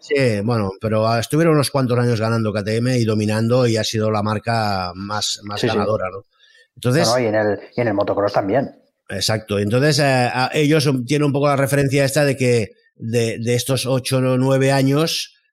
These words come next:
Speaker 1: eh, antes de empezar a ganar, ¿no? Llevan, eh, cinco, creo, pues, eh, mm, les quedan dos o tres, ¿no? Y s-, y me imagino que les han empezado a entrar las, las, la, la impaciencia, porque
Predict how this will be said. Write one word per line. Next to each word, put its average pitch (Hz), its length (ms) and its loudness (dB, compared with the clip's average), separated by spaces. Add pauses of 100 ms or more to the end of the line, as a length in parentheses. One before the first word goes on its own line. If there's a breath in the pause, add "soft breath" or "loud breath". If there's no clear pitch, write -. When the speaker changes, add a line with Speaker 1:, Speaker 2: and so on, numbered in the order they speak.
(120)
Speaker 1:
eh, 127 60 -6
antes 117 520 0
de 135 40 0
empezar 123 260 -2
a 104 60 -2
ganar, 95 320 -4
¿no? 110 240 -6
Llevan, 110 480 -2
eh, 110 180 -2
cinco, 135 440 -2
creo, 151 500 -2 (480)
pues, 107 720 -2
eh, 98 680 -4 (120)
mm, 95 400 -8
les 98 180 -4
quedan 113 300 -2
dos 104 140 -2
o 87 40 -6
tres, 98 320 -4
¿no? 131 220 -12 (260)
Y 101 300 -2
s-, - 180 -6
y 131 100 2
me 123 300 4
imagino 127 540 0
que 113 80 -4
les 104 160 -2
han 107 140 -2
empezado 110 280 -4
a 113 60 0
entrar 110 160 -2
las, 120 220 -4
las, 117 300 -2
la, 101 280 -4
la 104 160 -4
impaciencia, 110 600 -2
porque 101 340 -6